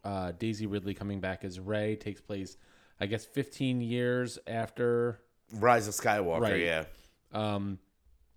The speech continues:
Speaker 1: and it's supposed to be her training the next, rebuilding the Jedi Order. Um, it's a series of films set in the universe which are going to be done by,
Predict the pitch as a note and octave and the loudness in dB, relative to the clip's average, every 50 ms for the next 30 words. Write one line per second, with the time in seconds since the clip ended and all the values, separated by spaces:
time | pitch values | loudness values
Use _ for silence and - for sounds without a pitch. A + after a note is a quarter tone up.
0 | - C#3 C#3+ D3 C#3+ C#3+ E3 D#3+ A#2 A2 A#2+ A#2 G2+ F2+ A#2 A#2+ A#2 A#2 A2+ G#2+ | -2 0 0 0 2 4 4 4 4 2 0 0 0 2 4 6 6 6 6 4
1 | G2 F2 - _ _ _ - - - A#2+ A2+ A2 A2 G#2+ G#2 G2+ G2+ G#2 G2+ - | 0 -4 -8 _ _ _ -14 -6 -4 -2 -2 -2 -2 -2 -2 -2 -2 -2 -4 -6
2 | - - - - _ _ - F#2 G2 - _ - B2 B2 A#2+ G#2 A#2 A2+ G#2+ G#2+ | -8 -16 -18 -18 _ _ -20 -20 -20 -20 _ -4 -2 -2 0 0 0 0 0 0
3 | G2+ G2 F#2 E2+ F#2+ F#2+ F2+ F2+ E2+ - - - F2+ F2 - - - - _ - | -2 -2 -4 -2 -2 -2 -2 -2 -2 -4 -4 -4 -4 -4 -4 -6 -12 -16 _ -20
4 | - _ - - - - _ _ - - F#2 F#2 F#2 F#2+ G2+ - - A2+ - A#2 | -20 _ -20 -20 -20 -20 _ _ -8 -4 -4 -2 -2 -2 -4 -4 -6 -6 -6 -4
5 | - - C#3 C3+ C3+ C3 C3 A#2 - B2+ B2 A#2+ A#2+ A2 - - A#2 - - A#2 | 0 2 4 4 4 4 2 0 0 0 0 0 0 -2 -2 -2 -2 0 0 -2
6 | A#2 A#2 A2+ G#2+ G#2+ A2 G#2+ G#2 - - - G#2+ G#2+ G2+ - - - - - - | 0 0 0 0 0 0 0 -2 -2 -4 -4 -2 -2 -2 -4 -8 -12 -10 -8 -6
7 | - G#2 G2+ G2+ G2+ G2 G2 G2 G2 F#2+ F#2+ F#2+ F2+ - - - - - - _ | -4 -4 -2 -2 0 0 0 0 -2 -2 -4 -6 -8 -12 -20 -20 -20 -20 -20 _
8 | _ _ _ _ _ _ _ _ - A#2+ A#2+ B2 B2+ B2+ B2+ B2+ A#2+ G#2 G2 A#2 | _ _ _ _ _ _ _ _ -2 -2 0 0 -2 -4 -4 -6 -6 -4 -2 -2
9 | A2 A2 A2 G#2+ G2 G#2 G2 G2+ G2+ G2 F#2+ | -2 0 -2 -2 -2 -2 -2 0 0 -2 -4